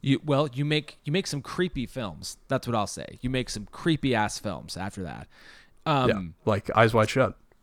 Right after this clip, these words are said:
Speaker 1: Yeah, yeah, that's, that, yeah. Well, and, and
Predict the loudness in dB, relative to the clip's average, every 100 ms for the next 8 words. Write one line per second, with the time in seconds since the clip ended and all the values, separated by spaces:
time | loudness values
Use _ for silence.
0 | _ _ _ _ _ 2 2 2 0 0
1 | 0 -4 -4 -4 -8 -4 -4 -4 -6 -8
2 | 0 2 4 2 2 -2